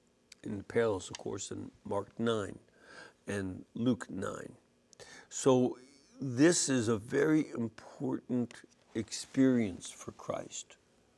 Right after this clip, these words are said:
And in addition to identifying Jesus as his son, the Father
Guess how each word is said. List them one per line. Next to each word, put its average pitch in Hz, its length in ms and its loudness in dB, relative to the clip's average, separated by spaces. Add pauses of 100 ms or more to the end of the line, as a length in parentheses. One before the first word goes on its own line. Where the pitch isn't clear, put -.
(840)
And 143 420 8 (260)
in 131 160 6
addition 123 800 4 (760)
to 135 400 6 (100)
identifying 131 1120 4
Jesus 123 600 2 (140)
as 117 320 2
his 101 140 -10
son, 180 480 0 (600)
the 135 160 0
Father 196 920 2